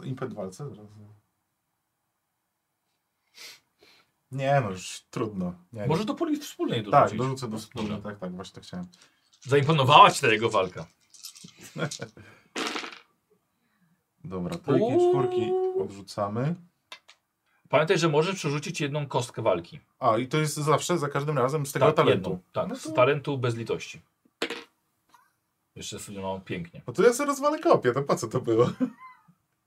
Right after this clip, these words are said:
Speaker 2: No ale czekaj, czekaj. Yy, daj mi obrażenia.
Speaker 1: Okej. E, ale efekty traktujemy jako powalające, czy jako
Speaker 2: Możesz przeznaczyć wszystkie na powalenie
Speaker 1: Tak,
Speaker 2: też.
Speaker 1: chcę wszystkie
Speaker 2: Tak?
Speaker 1: na powalenie,
Speaker 2: Dobra,
Speaker 1: tak.
Speaker 2: cztery.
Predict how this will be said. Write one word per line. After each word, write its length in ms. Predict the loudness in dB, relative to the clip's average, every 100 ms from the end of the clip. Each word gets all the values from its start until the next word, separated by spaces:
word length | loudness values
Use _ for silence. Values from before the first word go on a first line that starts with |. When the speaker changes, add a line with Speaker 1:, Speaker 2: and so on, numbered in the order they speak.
| _ _ -20 -2
Speaker 2:
No 80 | 0
ale 80 | 2
czekaj, 200 | 2 0
czekaj. 300 | 0 -6 -4
Yy, 680 | 0 2 4 2 0 -2 -4 _ _ _ _ _
daj 340 | -14 -2 -2 -2
mi 160 | -8
obrażenia. 580 | -8 -4 -4 -4 -8 -10 _ _ _ _
Speaker 1:
Okej. 380 | -6 0 0 -2 -8 _ -4
E, 200 | 2 4
ale 160 | 4 2 -2
efekty 380 | -2 0 0 -2
traktujemy 500 | -2 -2 0 0 2
jako 200 | 0 0
powalające, 460 | -2 2 2 2 2
czy 60 |
jako 120 | 6
Speaker 2:
Możesz 220 | 6 6 2
przeznaczyć 440 | -2 -2 -2 -2
wszystkie 320 | -4 -2 0
na 140 | 0 0
powalenie 520 | -2 0 0 -2 4
Speaker 1:
Tak, 160 | 4
Speaker 2:
też. 120 | 4 -2
Speaker 1:
chcę 220 | -10 -8
wszystkie 260 | -8 0 4
Speaker 2:
Tak? 120 | 4
Speaker 1:
na 40 |
powalenie, 420 | 2 0 0 0 0
Speaker 2:
Dobra, 180 | 0
Speaker 1:
tak. 80 | 2
Speaker 2:
cztery. 540 | 2 6 8 8 6